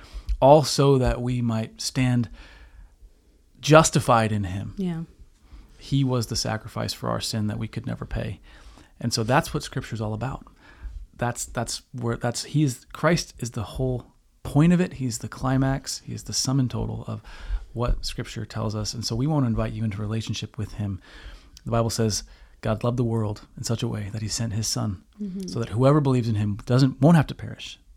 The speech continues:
Speaker 1: but have eternal life instead." And so if you want to become a Christian, if you're still hearing this, watching this, and you're hearing my voice right now, this could be the moment that you'd make a decision to place your faith in Christ. Uh, if you want to start down that path,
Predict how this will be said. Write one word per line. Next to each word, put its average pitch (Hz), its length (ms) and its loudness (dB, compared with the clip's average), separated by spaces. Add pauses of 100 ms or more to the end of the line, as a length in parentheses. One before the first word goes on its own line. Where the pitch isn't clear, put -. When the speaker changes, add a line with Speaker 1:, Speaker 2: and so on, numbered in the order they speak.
(440)
Speaker 1:
but 110 120 -2
have 104 140 -2
eternal 107 280 -6
life 110 200 -6
instead." 113 380 -8 (520)
And 113 100 -4
so 113 120 0
if 104 100 -2
you 135 80 6
want 139 160 6
to - 20 4
become 135 220 2
a 135 60 4
Christian, 156 380 0
if 147 120 -6
you're - 60 -8
still 127 280 0 (300)
hearing 143 240 6
this, 139 320 4 (400)
watching 123 420 4
this, 127 300 2 (420)
and 113 80 -6
you're 104 80 -4
hearing 123 380 4 (320)
my 120 180 6
voice 127 320 4
right 120 180 0
now, 117 220 0
this 117 200 -2
could 127 220 -2
be 120 160 2
the 110 80 0
moment 107 380 4
that 113 140 -6
you'd 113 180 -4
make 113 160 -2
a 120 60 -14
decision 110 440 -2 (480)
to - 60 -20
place - 340 -2
your 120 120 2
faith 110 320 0
in 110 100 4
Christ. 117 520 -2 (440)
Uh, 113 160 -2
if 110 80 -4
you 123 60 4
want 127 80 6
to 120 40 2
start 135 200 4
down 127 140 4
that 127 160 2
path, 143 360 4